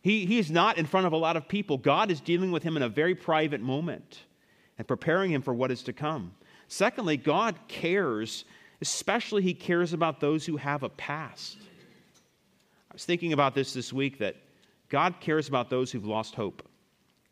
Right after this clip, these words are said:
If you've lost hope, God cares about you.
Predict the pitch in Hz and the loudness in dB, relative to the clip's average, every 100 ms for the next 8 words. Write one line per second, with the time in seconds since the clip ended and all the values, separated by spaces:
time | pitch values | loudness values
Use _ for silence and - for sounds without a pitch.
0 | _ _ _ _ 185 196 _ _ _ _ | _ _ _ _ _ -20 _ _ _ _
1 | _ _ _ _ _ _ _ _ _ _ | _ _ _ _ _ _ _ _ _ _
2 | _ _ - 131 156 156 - 139 113 120 | _ _ -6 -2 0 -2 -2 -4 -2 -4
3 | 120 - 113 107 87 87 87 101 | -4 -4 -6 -6 -8 -8 -8 -12